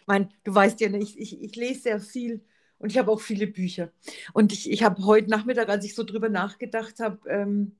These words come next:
da habe ich mich gefragt, ob mir eigentlich jemand was vorgelesen hat, als ich ein Kind war. Ich kann mich an, an nicht erinnern, dass jemand an meinem Bett gesessen ist und mir was vorgelesen hat. Du?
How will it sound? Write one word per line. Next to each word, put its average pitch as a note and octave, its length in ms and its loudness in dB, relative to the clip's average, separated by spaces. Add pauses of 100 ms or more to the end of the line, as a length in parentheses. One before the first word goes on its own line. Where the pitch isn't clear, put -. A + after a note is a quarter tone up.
(400)
da F#3 80 -4
habe F#3 60 -2
ich F#3+ 60 0
mich G#3+ 200 0
gefragt, F3+ 560 -2
ob - 180 -6
mir F3 360 0
eigentlich G#3 520 -4
jemand G#3 340 2
was F#3 160 -8
vorgelesen G#3 880 2
hat, F#3 200 -2
als F#3 220 -2
ich G3+ 140 -4
ein G#3+ 120 2
Kind C4 300 -2
war. D3+ 120 2
Ich - 140 -2
kann F3+ 200 2
mich G3 300 2 (340)
an, F3+ 300 2 (180)
an F#3 420 6
nicht A#3+ 240 4
erinnern, A3+ 340 6
dass A3 200 4
jemand G3+ 360 0
an G3 120 2
meinem F#3 280 2
Bett E3 320 -2
gesessen B3+ 520 -2
ist - 420 -8 (260)
und A#3 160 8
mir A#3+ 180 8
was C4+ 180 2
vorgelesen F3 720 4
hat. D#3 300 -8
Du? F4 220 6